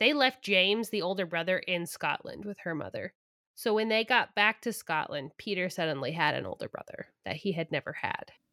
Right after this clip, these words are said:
He went to school, but he had an American accent, and he was behind on what he had learned compared to his peers, and that allegedly led to other students and even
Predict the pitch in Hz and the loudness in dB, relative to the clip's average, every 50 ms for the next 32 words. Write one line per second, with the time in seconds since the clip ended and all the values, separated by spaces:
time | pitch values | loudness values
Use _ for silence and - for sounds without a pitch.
0 | _ _ - - 220 226 247 262 - 320 - - - 269 262 262 254 247 247 220 | _ _ -8 -2 0 2 2 2 0 -2 -4 -2 0 4 6 8 8 8 8 6
1 | 226 214 233 214 220 214 220 220 254 254 247 226 226 233 - 262 226 202 196 196 | 4 2 4 6 6 6 8 6 6 6 6 6 6 4 4 4 6 6 6 4
2 | - - - 196 190 185 190 185 180 190 165 185 185 175 180 185 180 - - 190 | 2 0 0 2 2 4 2 2 0 -2 -4 -4 -4 -4 -4 -6 -6 -4 -4 -4
3 | - 185 185 180 185 185 185 190 196 185 160 180 196 185 185 170 170 - - 196 | 0 2 2 4 4 4 2 2 0 -2 -2 0 0 2 0 0 -2 -4 -4 -2
4 | 185 180 175 175 185 175 175 175 180 185 - 165 160 - - 240 254 269 - 294 | 0 0 0 0 -2 0 0 -2 -2 -4 -6 -6 -6 -2 2 2 4 4 4 2
5 | 269 240 - - - - - 240 226 220 220 214 214 214 214 214 214 170 180 196 | 2 2 0 0 -4 -6 -6 -2 0 2 4 4 6 6 6 4 4 2 0 -2
6 | 202 185 180 180 - 180 180 165 170 - 190 180 - 190 180 175 165 160 143 151 | 0 2 2 2 2 0 0 -2 -2 -2 -4 -4 -2 -4 -4 -2 -2 -2 -2 -2
7 | 175 170 - - - 160 - 156 185 - - - - 208 202 202 190 190 185 185 | -2 -4 -6 -6 -6 -4 -4 -6 -6 -6 -8 -4 0 2 4 6 6 6 4 4
8 | - 175 214 190 202 - 185 185 180 | 2 0 0 0 0 0 0 0 -2